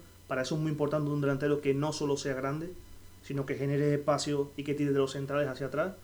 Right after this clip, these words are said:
para darle a él ese, ese pequeño espacio de conducción que necesita antes de pegarle, porque no es de los que recibe y le pega, sino de los que recibe, se coloca y le pega, eh, así, eh, es mucho más preciso.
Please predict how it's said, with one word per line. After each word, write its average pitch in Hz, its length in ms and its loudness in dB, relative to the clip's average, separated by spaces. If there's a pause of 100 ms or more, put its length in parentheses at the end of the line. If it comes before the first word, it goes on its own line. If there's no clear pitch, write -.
(640)
para 143 220 4
darle 165 280 4
a 165 140 4
él 180 120 8
ese, 170 360 0
ese 160 200 0
pequeño 160 280 0
espacio 156 320 2
de 147 100 -2
conducción 151 600 0
que 139 220 0
necesita 135 400 -4
antes 135 120 0
de 131 80 0
pegarle, 147 240 0
porque 175 260 -2
no 151 160 0
es 175 260 -4 (540)
de 160 60 0
los 156 100 2
que 170 60 2
recibe 156 300 4
y 151 40 2
le 151 60 -2
pega, 151 220 2
sino 143 160 -2
de 139 60 4
los 135 80 2
que 139 60 -2
recibe, 165 480 0 (520)
se 143 180 0
coloca 151 340 2
y - 20 4
le 139 100 4
pega, 175 320 0 (760)
eh, - 200 -6 (140)
así, 151 460 -2
eh, 127 380 -6
es 151 100 -2
mucho 147 260 0
más 143 100 0
preciso. 143 380 -4